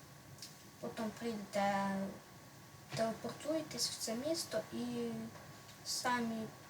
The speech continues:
побачите цю Мею. Далі. Що я хочу вам далі показати? Я хочу вам показати, е, міс-, напис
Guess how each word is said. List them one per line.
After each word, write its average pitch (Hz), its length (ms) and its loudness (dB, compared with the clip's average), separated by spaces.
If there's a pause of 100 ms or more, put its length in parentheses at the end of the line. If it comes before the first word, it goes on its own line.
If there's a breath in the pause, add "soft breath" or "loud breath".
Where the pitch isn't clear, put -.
побачите 220 480 6
цю - 140 -4
Мею. 196 440 4
Далі. 233 300 8 (400)
Що 262 100 2
я 294 100 8
хочу 233 280 -2
вам 226 160 0
далі 220 240 4 (140)
показати? 196 460 -2
Я 240 180 2
хочу 302 220 6
вам 247 120 -2
показати, 233 600 0 (760)
е, 220 40 0 (600)
міс-, 254 400 0
напис 233 540 2